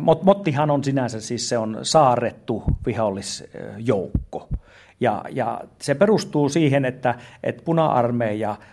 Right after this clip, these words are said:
toimi käytännössä teitä pitkin, ja suomalaisilla oli, oli kyky t-, liikkua sitten siellä tiettömässä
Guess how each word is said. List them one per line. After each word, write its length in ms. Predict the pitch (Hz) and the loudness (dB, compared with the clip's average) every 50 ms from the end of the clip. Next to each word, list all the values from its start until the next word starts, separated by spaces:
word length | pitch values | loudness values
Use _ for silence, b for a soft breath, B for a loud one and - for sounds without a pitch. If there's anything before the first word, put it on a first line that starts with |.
| B B | B B
toimi 500 | - 151 143 143 139 127 117 113 113 117 - | 0 2 4 4 4 4 2 0 -2 -4 -2
käytännössä 500 | - 131 123 123 123 117 107 101 - 113 | 0 2 2 2 2 -2 -2 -4 -6 -6
teitä 400 | 113 - 127 135 143 147 147 156 | -2 0 2 2 2 2 2 2
pitkin, 760 | 151 - 160 151 151 - - 151 147 143 135 139 - - - - | 2 2 2 0 0 -2 0 0 2 2 0 -2 -8 -10 -4 -2
ja 80 | 127 | 0
suomalaisilla 680 | 117 - 165 156 139 127 120 117 117 117 127 123 120 113 | 4 6 6 6 6 4 2 2 2 0 0 0 0 0
oli, 320 | - 127 120 120 113 110 110 B B B B B B | 0 0 0 -2 -4 -6 -10 B B B B B B
oli 360 | - 117 120 113 104 104 - - | -2 0 0 0 -2 -4 -6 -2
kyky 580 | - 175 160 165 - 143 135 123 113 117 - - - - _ - - - - | 0 0 0 0 2 2 2 2 2 -2 -6 -12 -20 -20 _ -14 -14 -12 -8
t-, 40 | - - - - 123 | -8 -6 -6 -6 -2
liikkua 560 | 127 143 139 135 131 131 - - 127 113 107 | 2 4 4 4 2 0 -4 -2 -2 -2 -2
sitten 380 | - - 127 120 123 120 117 104 | 0 -2 -4 -2 -2 -2 -2 0
siellä 360 | 110 113 120 117 117 113 110 - B B B B B | 0 0 2 4 4 2 2 -2 B B B B B
tiettömässä 720 | - 160 131 92 - - 117 110 101 - - - 113 - | 4 6 6 4 4 0 0 0 0 -2 -2 -2 -2 -2